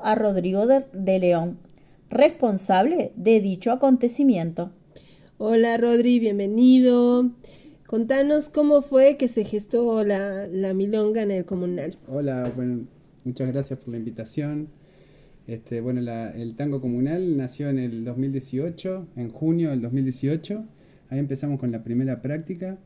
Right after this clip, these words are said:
Speaker 3: eh, y todo surgió porque, eh, yo me, me vine a vivir para la zona acá en el dos mil catorce.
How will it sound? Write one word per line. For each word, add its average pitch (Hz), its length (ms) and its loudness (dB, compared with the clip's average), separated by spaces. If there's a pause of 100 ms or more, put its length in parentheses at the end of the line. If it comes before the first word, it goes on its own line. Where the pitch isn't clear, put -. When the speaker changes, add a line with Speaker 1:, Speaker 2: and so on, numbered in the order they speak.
(480)
Speaker 3:
eh, 101 800 -8
y 104 100 -12
todo 139 180 -6
surgió 135 320 -8
porque, 104 800 -10
eh, 104 260 -12
yo 110 140 -14
me, 110 180 -8
me 98 640 -14
vine 117 200 -6
a - 40 -6
vivir 113 240 -6
para 104 200 -10
la 98 120 -10
zona 131 480 -6
acá 110 220 -10
en 127 80 -4
el 110 120 -6
dos 104 140 -14
mil 113 140 -10
catorce. 139 640 -8